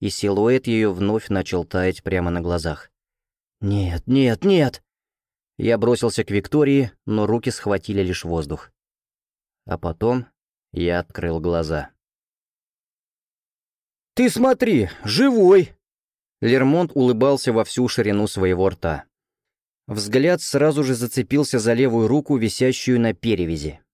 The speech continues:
"Как видишь, командир, мы оказались счастливее многих". У сидящего рядом с моим заместителем Финна во рту не хватает зубов и замотана шея. Еще не успев окончательно прийти в себя, я вялым, неожиданно песклявым голосом спросил:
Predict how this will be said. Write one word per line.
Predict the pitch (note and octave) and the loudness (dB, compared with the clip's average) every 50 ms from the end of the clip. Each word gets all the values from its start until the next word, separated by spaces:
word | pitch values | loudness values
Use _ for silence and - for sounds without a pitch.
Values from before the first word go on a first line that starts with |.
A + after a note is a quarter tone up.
| _ _ _ _ _ _ _ _ | _ _ _ _ _ _ _ _
"Как | - D3 D#3+ E3 - D3 | -2 0 0 0 0 2
видишь, | D#3 F3 E3+ E3 D#3 - | 2 2 2 2 -2 -2
командир, | - D#3+ D#3+ D#3 D#3 D#3 D3 C#3+ D#3 C#3+ | 0 0 2 2 2 2 4 4 4 4
мы | C#3 C#3+ D3 D3 | 4 2 2 0
оказались | - - C#3+ B2+ A#2 C#3 C#3 C#3 C3+ - | 0 0 0 2 2 2 2 2 0 0
счастливее | - - C3+ - - B2+ B2+ B2+ B2+ B2+ B2+ | -2 -4 -4 -2 0 0 2 4 4 4 4
многих". | B2 A#2+ B2 B2 B2 A2 F#2 E2+ - - - - _ _ _ _ _ _ _ _ _ _ _ _ _ _ - | 2 2 2 2 0 0 -2 -6 -8 -10 -14 -18 _ _ _ _ _ _ _ _ _ _ _ _ _ _ -8
У | G2+ | -8
сидящего | F#2+ - G#2+ F#2+ G2 A2 A2+ G#2 - - A2 G2 | -6 -4 -4 -2 0 0 0 0 -2 -2 -2 0
рядом | G2+ G#2 G#2+ G2+ G#2 G2+ | 0 0 0 0 -2 -4
с | - - | -4 -2
моим | G2+ G2 G2 G2+ F#2 | -2 -2 0 -2 -2
заместителем | F2 G2 G2 F#2+ F2 - - G2+ - F#2+ F2+ F2+ | -2 -2 -2 -2 -4 -6 -8 -6 -4 -4 -4 -4
Финна | F2+ - A2+ B2 A#2+ A#2+ A#2+ G#2+ | -4 -4 -2 -2 0 0 0 -2
во | F2+ F#2+ F2+ | -2 -2 -4
рту | - - G#2+ | -4 -4 -4
не | G#2+ G#2 G2 | -4 -4 -4
хватает | - - F#2 F2+ - G2 F#2+ F#2+ F2+ | -4 -4 -6 -4 -2 -2 -2 -2 -2
зубов | E2 F2 F#2 E2+ F2 G2+ G2 - - | -2 -4 -4 -2 -2 -2 -4 -4 -6
и | - | -8
замотана | F2+ F2 F2 E2+ F2 F2 - - F2 F2 | -6 -4 -4 -4 -4 -4 -4 -4 -6 -6
шея. | E2+ - - E2 D#2 D2 C#2 C2 - _ _ _ _ _ _ _ _ _ _ _ _ _ - | -6 -6 -6 -6 -6 -6 -8 -10 -14 _ _ _ _ _ _ _ _ _ _ _ _ _ -6
Еще | A2 A2 - - F3+ | -6 -6 -2 0 0
не | F3 E3 | 2 2
успев | D#3 C#3 - - D3+ D#3+ D3 - | 0 0 -2 -2 -2 -2 -2 -2
окончательно | - - A#2+ A#2+ A2+ - D3+ - - A#2+ A#2+ A#2 | -2 -2 0 0 0 -2 -2 -2 0 -2 -2 -2
прийти | - G#2 A#2+ G#2+ - B2 | -2 -2 -4 -4 -2 -4
в | G#2+ - | -6 -4
себя, | - - F#2+ A2 C3 C#3+ D3+ B2 - _ _ | -6 -4 0 2 2 2 2 0 -4 _ _
я | A#2 A2 A#2 A#2 G#2+ | -4 0 0 0 2
вялым, | G#2 B2 C3 B2+ A#2+ A2+ A2 A2 | 2 2 2 2 2 2 2 2
неожиданно | A2 G#2+ G#2+ G2+ A#2+ A#2+ A#2+ A2 G#2+ F2+ | 0 0 0 0 -2 0 0 0 -2 -2
песклявым | - A2 - - - A2+ A2 G#2+ G2+ G2+ G2 F#2 | -4 -6 -6 -4 -2 0 0 0 0 -2 -2 0
голосом | G#2+ A#2+ A#2+ A2+ - A2+ G#2+ | 2 2 2 0 -2 -4 -6
спросил: | - - - A2+ G#2 - - G2+ F#2 E2+ D#2+ | -6 -4 -4 -4 -4 -2 -2 -2 -4 -4 -6